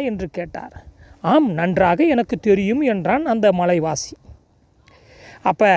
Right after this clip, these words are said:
அவர் கேட்குறாரு, போதகர் அவனை பார்த்து கேட்குறாரு, "அந்த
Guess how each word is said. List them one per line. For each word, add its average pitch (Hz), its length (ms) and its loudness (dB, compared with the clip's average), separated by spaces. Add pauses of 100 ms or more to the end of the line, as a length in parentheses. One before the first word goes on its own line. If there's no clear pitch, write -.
(800)
அவர் 175 260 0
கேட்குறாரு, 202 540 0 (360)
போதகர் 208 400 2
அவனை 175 160 -4
பார்த்து 185 260 -4
கேட்குறாரு, 170 560 -6 (640)
"அந்த 240 280 2